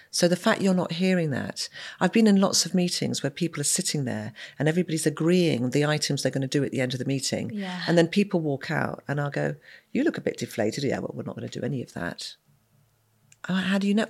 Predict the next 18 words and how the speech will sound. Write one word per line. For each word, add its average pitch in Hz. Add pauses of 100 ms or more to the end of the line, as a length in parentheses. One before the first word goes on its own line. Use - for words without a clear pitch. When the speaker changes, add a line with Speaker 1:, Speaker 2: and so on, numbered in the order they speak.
(120)
Speaker 1:
"Well, - (140)
we 123
just -
know. 151
You 135
can 127
just -
feel 160
it -
in 123
the 131
room." 151 (200)
Speaker 2:
Yeah. 180 (260)
Speaker 1:
And 165
it's -
like, -
"Well, 180
why? 226